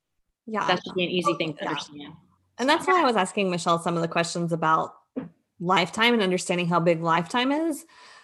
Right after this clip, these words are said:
Speaker 1: Uh, because when you think about that, even though the big brand wasn't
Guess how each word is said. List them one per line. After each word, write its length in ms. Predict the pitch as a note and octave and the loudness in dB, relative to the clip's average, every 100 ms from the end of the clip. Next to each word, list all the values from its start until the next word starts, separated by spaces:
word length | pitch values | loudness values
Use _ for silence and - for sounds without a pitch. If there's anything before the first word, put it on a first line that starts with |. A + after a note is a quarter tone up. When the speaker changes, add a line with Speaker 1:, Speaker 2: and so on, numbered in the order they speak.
| _ | _
Speaker 1:
Uh, 320 | G#3+ F#3+ E3+ - G3+ | 4 6 4 0 -4
because 480 | G#3+ G#3+ A3 G3 G3+ | -2 2 4 2 2
when 200 | A3 A3 | 4 4
you 280 | A3 G#3+ G#3 | 4 2 0
think 240 | - B3+ | -2 0
about 380 | D#4 G#3 F3+ - | 4 6 6 4
that, 340 | E3+ E3+ - | 6 6 4
even 220 | - B3+ C4+ | 2 4 4
though 380 | A#3+ G#3+ G3 | 4 4 2
the 180 | F#3+ F#3 | 0 -2
big 240 | F#3 G3 F3+ | 2 2 4
brand 380 | F#3 F3+ F3 | 6 6 6
wasn't 500 | F3 F3 F3 D#3+ - | 4 2 0 -2 -6